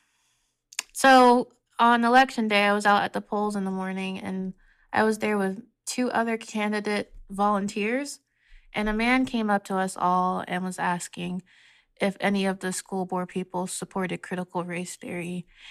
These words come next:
and that he couldn't support it and that all Dems just make things about race. And he was looking, he was talking to the other people, but also looking me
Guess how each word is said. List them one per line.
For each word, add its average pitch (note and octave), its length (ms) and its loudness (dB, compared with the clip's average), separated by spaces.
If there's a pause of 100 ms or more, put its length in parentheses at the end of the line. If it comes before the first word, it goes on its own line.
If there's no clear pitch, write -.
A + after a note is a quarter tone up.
(160)
and F3+ 140 -4
that E3+ 140 2
he F#3 120 -2
couldn't F3+ 280 -2
support F3+ 360 -2
it F3 200 0
and F3 180 -4
that E3+ 180 2
all F3 280 -2
Dems F3 420 -6
just - 180 -12
make F3 240 -6
things F3 240 -8
about E3+ 320 -2
race. F3 380 -4
And F#3 160 -4
he A3 60 6
was A3 120 4
looking, A#3+ 300 4 (220)
he A3 100 2
was G3+ 100 6
talking D4+ 280 8
to D4 80 4
the B3 80 8
other G#3+ 120 6
people, G#3+ 220 6
but F#3 160 2
also G3+ 240 6
looking F#3+ 320 0
me F#3 220 -2